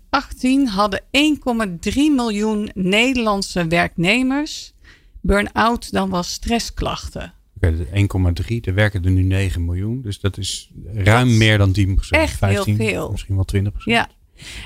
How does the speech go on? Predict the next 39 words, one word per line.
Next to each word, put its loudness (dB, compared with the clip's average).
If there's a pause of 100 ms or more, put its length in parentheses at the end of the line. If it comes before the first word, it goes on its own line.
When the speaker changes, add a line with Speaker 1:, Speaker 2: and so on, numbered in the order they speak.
Speaker 1:
En 2
het -4
kost -2
ook -4
heel -2
wat. -6
Want -4
het -6
kost, -4
hebben 0
ze -2
uitgerekend, -2
zo'n -4
twee 0
komma -4
acht -6
miljard 0
euro 0
per 0
jaar. -4 (480)
En 0
dat -2
zijn 2
natuurlijk -4
verschillende -2
kosten, -4
hè, 2
die -2
de 0
werkgever 0
maakt, 0
omdat, -2
eh, 0
mensen -2
uitvallen, 2
maar -2
ook -2
de -4
maatschappelijke -4